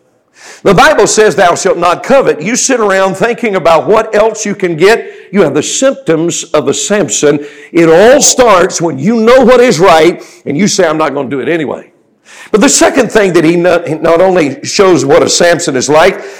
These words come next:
is the disobedience to God's commands, but in second, there's the disinterest in God's calls.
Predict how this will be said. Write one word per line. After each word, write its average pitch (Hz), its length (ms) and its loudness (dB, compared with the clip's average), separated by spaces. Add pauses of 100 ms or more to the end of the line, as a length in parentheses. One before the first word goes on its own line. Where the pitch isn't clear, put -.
is 175 180 0
the 170 100 0
disobedience 208 760 0
to 160 80 -2
God's 160 320 0
commands, 185 440 0
but - 160 2
in 143 120 -2
second, 170 540 -2
there's 147 240 0
the 135 100 -4
disinterest 175 760 -2
in 139 140 -6
God's 113 300 0
calls. - 480 -8